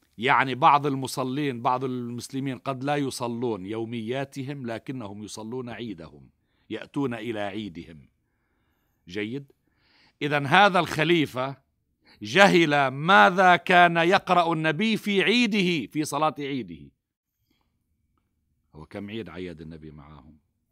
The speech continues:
ما أدري كم عيد عيد النبي معهم، بس كم عيد عيد النبي صلى الله عليه وآله؟ عشر سنين في المدينة المنورة، هذه عشرين عيد. تسع سنين في المدينة المنورة، ثمانية عشر عيد.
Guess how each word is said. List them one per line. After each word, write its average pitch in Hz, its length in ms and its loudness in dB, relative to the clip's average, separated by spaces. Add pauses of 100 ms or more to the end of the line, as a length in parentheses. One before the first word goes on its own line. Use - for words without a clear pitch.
(120)
ما 101 160 -10
أدري 82 180 -16
كم 76 200 -20
عيد 85 180 -16
عيد 82 300 -14
النبي 80 340 -18
معهم، 73 460 -18
بس - 160 -20
كم 80 180 -20
عيد 98 180 -12
عيد 95 300 -12
النبي 90 280 -16
صلى 80 220 -20
الله 76 120 -20
عليه 71 160 -20
وآله؟ 67 280 -20
عشر 139 380 -4
سنين 143 440 -10
في 143 100 -12
المدينة 117 500 -12
المنورة، 92 520 -18 (300)
هذه 117 180 -8
عشرين 110 320 -14
عيد. 95 260 -18 (1700)
تسع 185 380 4
سنين 180 340 2
في 165 80 0
المدينة 147 400 -2
المنورة، 120 520 -6
ثمانية 131 220 -8
عشر 135 280 -8
عيد. 107 280 -12